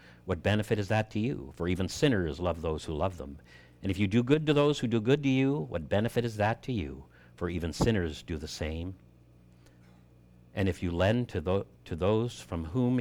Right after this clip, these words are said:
you expect to receive, what credit is that to you? Even sinners lend, lend to sinners to get back the same amount. We shouldn't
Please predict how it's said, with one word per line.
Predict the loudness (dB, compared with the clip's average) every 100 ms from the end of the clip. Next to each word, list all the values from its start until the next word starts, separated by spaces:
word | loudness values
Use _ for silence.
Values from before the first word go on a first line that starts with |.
| -2
you | -4
expect | -4 -6 -4 -4 -4
to | -4
receive, | -4 -2 -2 -2 -4 -4
what | -6
credit | 0 2 2 2
is | 0
that | -2 -2 -2
to |
you? | -4 -4 -6 -12 -18 -20 -10
Even | -4 -2 0
sinners | 2 4 4 2
lend, | 0 0 -6 -2
lend | -2 -2
to | -6
sinners | -4 -2 -2 -8 -14 -18 -20 -14 -10
to |
get | -4 -2 0
back | -2 -2 -8 -20 -20 -16
the |
same | -12 -8 -6
amount. | -6 -8 -10 -14 -18 -20 -20 -20 -20 -20 -20 -20 -20 -20 -20 -20 -20 -20 -20 -20 -20 -20 -20 -20 -20 -20 -20 -20 -20 -20 -20 -20 -20 -20 -20 -20 -18 -18 -20 -20 -20 -20 _ -20 -20 -12
We | -8
shouldn't | -4 -2 -2 -4